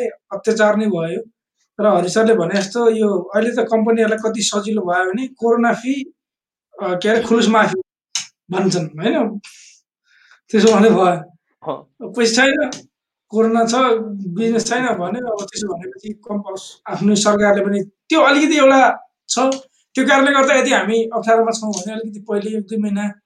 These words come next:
Speaker 1: दुई तिन महिनाको स्यालेरी नदिँदैखेरि अब उपचारका बाटाहरू खोज्नुपर्छ है। अरू साथीहरूलाई यसले एउटा उदाहरण गर्नुहोस्। र तपाईँहरूले चाहिँ मेसीमा एकचोटि कन्ट्याक्ट गर्नु होला।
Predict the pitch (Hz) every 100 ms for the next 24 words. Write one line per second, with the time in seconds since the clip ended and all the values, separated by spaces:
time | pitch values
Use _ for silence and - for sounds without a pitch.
0 | _ 170 247 254 254 226 226 220 226 226
1 | 233 220 220 226 247 - 214 254 - _
2 | - 233 247 233 247 240 233 214 214 202
3 | 196 196 196 190 180 220 - 233 226 220
4 | 202 196 185 196 185 185 180 180 165 165
5 | 165 160 214 - _ _ 202 208 214 196
6 | 185 208 190 185 190 180 180 - 170 165
7 | 156 156 _ 160